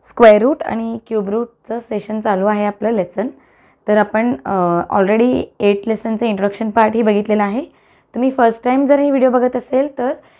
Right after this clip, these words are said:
इंट्रोडक्शन पार्ट बघा, कारण त्याच्यात मी इझी वेमध्ये स्क्वेअर रूट आणि क्यूब रूट कसं काढायचं त्याचं ट्रिक शिकवलेलं आहे.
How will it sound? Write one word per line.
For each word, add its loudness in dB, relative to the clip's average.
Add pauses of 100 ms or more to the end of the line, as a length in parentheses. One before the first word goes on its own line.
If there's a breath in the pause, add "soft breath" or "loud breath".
(140 soft breath)
इंट्रोडक्शन -2
पार्ट 2
बघा, -2
कारण 0
त्याच्यात 0
मी -4 (400 soft breath)
इझी 4
वेमध्ये 0
स्क्वेअर 4
रूट 0
आणि 0
क्यूब -4
रूट -6
कसं -10
काढायचं -4
त्याचं -4
ट्रिक -6
शिकवलेलं -4
आहे. -8